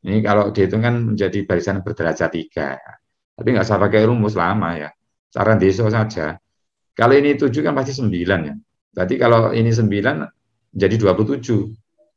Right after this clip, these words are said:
Sehingga kalau empat satu ini tambah dua tujuh kan enam delapan. Ke sini pastinya sebelas. Ini tambah dua tujuh, tiga puluh delapan. Ini tambahkan menjadi seratus enam ya. Oh, sudah kelihatan angkanya sana.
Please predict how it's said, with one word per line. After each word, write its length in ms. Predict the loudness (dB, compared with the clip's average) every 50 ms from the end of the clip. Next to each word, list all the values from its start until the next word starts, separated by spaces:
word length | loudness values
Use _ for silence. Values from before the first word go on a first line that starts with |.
| _ _ _ -10
Sehingga 320 | -6 -2 0 2 2 4
kalau 280 | 4 4 4 4 2 2
empat 220 | 0 0 0 0
satu 320 | -2 -2 -2 -2 -2 0 0
ini 420 | 0 0 2 2 2 2 0 -2 -6 -12 _ _ _ _ _ _ _ _ -8
tambah 300 | -4 -2 2 2 2 2
dua 160 | 2 2 2
tujuh 300 | 2 0 -4 -4 -6 -8 -6
kan 320 | -4 -4 -4 -4 -6 -8 -12 -16 _ _ _ _ _ _ _ _ _ _ _ _ _ _ _ _ _ _ _ _ -2
enam 160 | 0 0 0 0 -4 -4 -6 -2
delapan. 580 | -2 -2 0 0 0 0 0 0 -4 -8 -12 -16 -16 -18 -20 -20 -20 -20 -20 -20 -20 -20 -14 -10
Ke 80 | -8 -4
sini 220 | 0 0 2 2
pastinya 340 | 2 2 2 2 2 0 0
sebelas. 680 | 0 -2 0 2 2 4 4 2 0 -2 -6 -14 _ _ _ _ _ _ _ _ _ _ -14
Ini 500 | -10 -8 -4 -2 -2 0 0 0 0 -2
tambah 300 | -4 -4 -2 -2 -2 0
dua 120 | 0 0 0 0
tujuh, 240 | 0 -2 -2 -4
tiga 240 | -4 -4 -2 -2 -2 0
puluh 220 | 0 2 2 2
delapan. 320 | 2 0 -2 -2 -2 -2 -6 -8 -10 _ _ _ _ _ _ _
Ini 480 | -6 -4 -2 -2 0 -2 -2 -2 -2 0
tambahkan 480 | 0 0 2 2 2 2 2 0 0
menjadi 400 | 2 2 0 0 0 0 -2 -4 _
seratus 680 | -10 -6 -4 -4 -4 -2 0 0 0 0 -2 -6 -12 _ _ _ _ _ _ _ _ _ _ -4
enam 400 | 0 2 4 4 4 2 2 0
ya. 300 | -2 -2 -4 -4 -6 -6
Oh, 160 | -6 -6 -4
sudah 180 | -2 0 0
kelihatan 380 | 2 2 2 2 2 2 0 -2
angkanya 320 | -2 -2 -4 -4 -8 -8
sana. 260 | -8 -10 -10 -10 -10